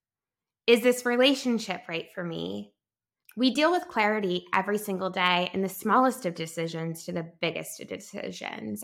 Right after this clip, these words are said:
And I want to discuss a few tips and practices that have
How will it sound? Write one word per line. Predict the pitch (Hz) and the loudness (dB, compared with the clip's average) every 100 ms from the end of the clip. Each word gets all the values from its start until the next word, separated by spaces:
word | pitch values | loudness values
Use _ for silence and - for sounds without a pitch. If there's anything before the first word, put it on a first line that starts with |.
| - | 0
And | 208 196 196 196 190 - - - _ _ _ _ _ _ _ | 2 4 2 0 -2 -8 -20 -20 _ _ _ _ _ _ _
I | 247 | 6
want | 277 370 | 6 6
to | 370 | 4
discuss | 359 - 233 180 170 254 285 - - _ - | 0 0 4 6 6 2 -4 -14 -16 _ 0
a | 208 | 0
few | 214 240 240 233 226 - - | 2 2 4 4 2 -2 -10
tips | - 302 - - - - - | 2 2 2 -2 -12 -8 0
and | 202 196 196 190 190 180 - _ _ _ _ | 4 4 2 0 -2 -6 -12 _ _ _ _
practices | - 226 220 - 226 220 185 - 180 220 226 - | 4 4 4 -2 -4 -4 -4 -2 -2 -4 -6 4
that | 190 202 | 4 4
have | 226 208 190 190 190 185 | 2 2 6 4 2 -4